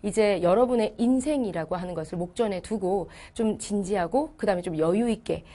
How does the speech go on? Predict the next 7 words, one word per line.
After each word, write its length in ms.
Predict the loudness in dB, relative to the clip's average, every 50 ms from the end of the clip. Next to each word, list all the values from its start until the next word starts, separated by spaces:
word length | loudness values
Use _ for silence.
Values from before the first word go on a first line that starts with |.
| -20 -16
그다음에 320 | -4 0 2 2 2 0
좀 140 | -2 -6 -10
사색해보는 680 | -10 -6 -6 -4 -4 -4 -4 -4 -6 -6 -4 -8 -8 -10 -12 -20 -20
그런 220 | _ 0 0 2 2
시간이 340 | 0 0 -2 0 0 0 -2
되었으면 560 | -4 -6 -8 -8 -8 -8 -6 -6 -6 -8 -12 -16 _
좋겠습니다. 640 | -20 -16 -16 -14 -16 -12 -12 -12 -10 -10 -12 -14